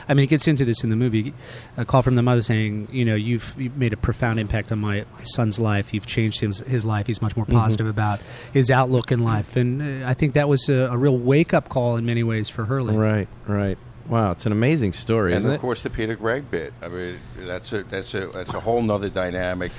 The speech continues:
Speaker 1: Well, when
Speaker 3: And,
Speaker 1: we get
Speaker 3: and
Speaker 1: into the mental illness at that
Speaker 3: Yes.
Speaker 1: point with, with Peter and, and, you know, had he had someone to talk to, had he changed his medication, uh,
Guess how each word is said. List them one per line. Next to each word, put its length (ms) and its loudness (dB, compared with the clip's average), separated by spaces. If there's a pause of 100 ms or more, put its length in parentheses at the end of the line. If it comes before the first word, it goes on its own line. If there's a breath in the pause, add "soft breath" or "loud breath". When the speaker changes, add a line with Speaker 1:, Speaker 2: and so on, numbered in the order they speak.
(100)
Speaker 1:
Well, 120 8
when 100 10
Speaker 3:
And, 80 10
Speaker 1:
we 80 8
get 100 6
Speaker 3:
and 40 6
Speaker 1:
into 100 4
the 80 4
mental 400 6
illness 320 2
at 80 0
that 180 2
Speaker 3:
Yes. 80 0
Speaker 1:
point 200 6
with, 260 2
with 180 4
Peter 400 6
and, 220 0
and, 200 -2
you 120 2
know, 360 2 (460 loud breath)
had 240 4
he 80 4
had 180 4
someone 280 2
to 80 2
talk 320 4
to, 260 4
had 160 2
he 80 0
changed 320 -2
his 160 -6
medication, 680 2
uh, 40 0